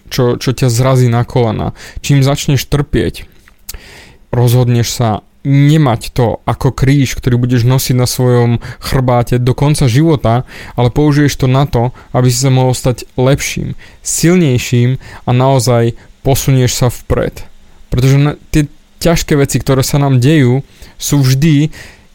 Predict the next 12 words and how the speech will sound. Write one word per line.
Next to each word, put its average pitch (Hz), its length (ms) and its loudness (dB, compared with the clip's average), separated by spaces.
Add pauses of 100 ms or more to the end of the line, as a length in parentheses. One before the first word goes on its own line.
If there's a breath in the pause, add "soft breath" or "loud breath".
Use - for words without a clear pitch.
(180)
len 143 320 0 (180)
lekcie. - 680 -2
Ako - 180 -2
stále 160 380 0
hovorím, 117 400 0 (160)
neexistujú 135 720 2
prehry. 123 400 0 (320)
Existujú 151 640 0
len 156 160 0
lekcie. - 560 -2 (480 soft breath)
Buď 120 160 0
vyhráš 123 640 0